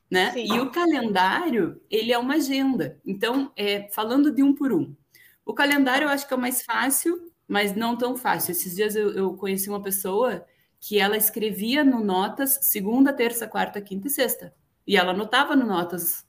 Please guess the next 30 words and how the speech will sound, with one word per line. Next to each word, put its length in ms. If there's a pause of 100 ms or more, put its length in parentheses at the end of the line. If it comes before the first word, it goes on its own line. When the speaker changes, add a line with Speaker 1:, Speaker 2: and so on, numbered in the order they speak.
Speaker 1:
o 100
calendário 500
dela, 360
quando 240
o 60
calendário 440
já 120
tá 120
pré, 400
pré-feito. 560
Então, 240
assim, 420
Speaker 2:
Sim, 340
Speaker 1:
não 160
há 100
Speaker 2:
sim. 20
Speaker 1:
necessidade 640
de 60
você 200
escrever 340
segunda, 420
terça, 260
quarta, 260
quinta, 220
sexta. 380 (580)
Speaker 2:
Sim. 240
Speaker 1:
Né? 140
Então, 420 (140)
no 240
calendário, 720